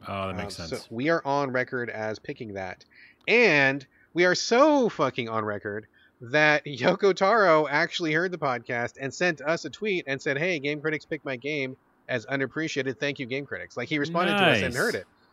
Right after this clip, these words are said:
Speaker 2: Before anybody knew who he was, right? And now he's, like, famous. He's, he wears the mask and stuff.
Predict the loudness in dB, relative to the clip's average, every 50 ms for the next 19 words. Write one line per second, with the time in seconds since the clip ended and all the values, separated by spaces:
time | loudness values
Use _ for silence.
0 | _ _ _ -2 -2 2 6 8 8 8 8 6 6 6 8 8 6 8 6 4
1 | 4 4 4 4 2 2 2 2 2 4 4 4 2 0 -2 -4 0 2 2 2
2 | 2 2 2 2 2 2 2 2 0 0 0 0 -2 -2 0 -2 -4 -4 -8 -12
3 | -12 -10 -8 -6 -4 -4 -4 -4 -4 -4 -2 -2 -2 -4 -4 -6 -12 -12 -8 -6
4 | -4 -4 -4 -6